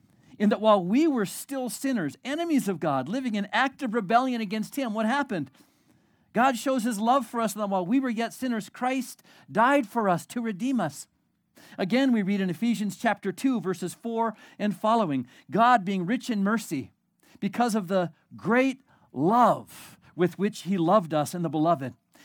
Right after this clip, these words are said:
even when we were dead in our trespasses," that is, we were unwilling and unable to respond to his love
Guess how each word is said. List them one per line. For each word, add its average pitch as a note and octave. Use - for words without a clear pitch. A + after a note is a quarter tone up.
even C#4+
when G#3
we A3+
were G#3+
dead C#3+
in G3+
our F#3+
trespasses," F3
that G#3
is, G#3+
we G#3+
were G#3
unwilling A#3+
and G3
unable B3
to A3
respond C4
to G#3
his G3
love A3+